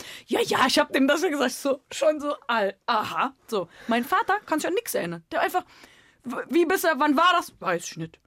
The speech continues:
Weiß ich nicht. Alles weiß ich nicht. Da sagte noch mein Bruder so, „Sag mal, deine ganze Erinnerung an dein ganzes Leben, beginnt die erst mit eurer Heirat? Kann das sein?“ Ey, wir haben uns wirklich totgelacht und im Grunde war es so, sie haben sich unterhalten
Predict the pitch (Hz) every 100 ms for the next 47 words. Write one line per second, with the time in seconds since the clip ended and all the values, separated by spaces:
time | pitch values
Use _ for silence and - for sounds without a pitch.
0 | _ - 165 - 156 151 - - - -
1 | 349 349 - 226 - - 220 220 254 302
2 | 262 262 247 226 302 269 233 - 226 226
3 | - - - - 233 247 214 269 415 -
4 | 320 240 269 349 320 285 240 220 240 269
5 | 277 269 247 220 190 175 254 403 - 294
6 | - 220 233 - 254 240 226 202 165 254
7 | 247 381 427 - - 403 349 - 262 233
8 | 339 - - - - 196 170 196 - 220
9 | 220 226 240 - - 285 349 - 262 247
10 | - 240 - - - - - - 269 349
11 | 330 269 262 302 311 254 262 233 220 208
12 | 220 226 214 214